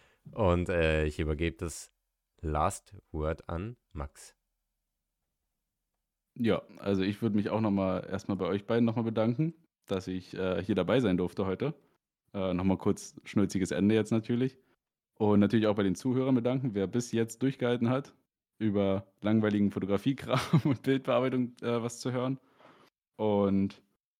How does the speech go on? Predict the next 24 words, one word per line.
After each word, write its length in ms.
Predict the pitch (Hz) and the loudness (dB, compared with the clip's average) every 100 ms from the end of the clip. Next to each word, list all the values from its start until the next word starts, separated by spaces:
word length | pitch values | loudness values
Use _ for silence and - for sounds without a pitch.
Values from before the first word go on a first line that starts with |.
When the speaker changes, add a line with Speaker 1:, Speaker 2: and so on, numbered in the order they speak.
| _ _ _ _ _ _ - | _ _ _ _ _ _ 2
Speaker 2:
ja, 260 | 135 85 - - | 2 2 -4 -10
ich 320 | 101 - - | -10 -10 -6
würde 400 | 107 113 110 - | -2 2 2 2
als 420 | 101 98 - - _ _ _ - | -2 -2 -6 -18 _ _ _ -2
letzten 440 | 117 - - 101 | 0 0 0 2
Tipp 260 | - 139 - | 2 -2 0
tatsächlich 440 | 110 113 107 101 | 0 2 0 -2
geben, 220 | 117 110 | 0 0
was 140 | 98 - | 0 -2
wir 60 | |
schon 140 | 101 104 | -4 -2
im 100 | 98 | -2
Podcast 400 | 117 - 110 - | -2 -2 -4 -4
jetzt 200 | 87 - | -6 -2
grad 340 | 101 113 - | 0 0 -2
eigentlich 360 | 101 98 98 - _ _ _ - | -6 -6 -8 -14 _ _ _ 0
indirekt 440 | 120 113 101 98 | 2 4 0 -2
auch 100 | 101 | -6
besprochen 420 | - - 117 117 127 | -6 -4 -2 0 0
haben. 300 | 120 120 120 _ _ _ _ _ _ _ _ - | 0 0 -4 _ _ _ _ _ _ _ _ 0
Mein 240 | 107 131 | 4 4
wichtigster 400 | 120 - 123 110 | 2 0 -2 -2
Tipp 300 | - 117 110 | 0 -4 0
wär, 320 | 98 104 107 | 2 2 0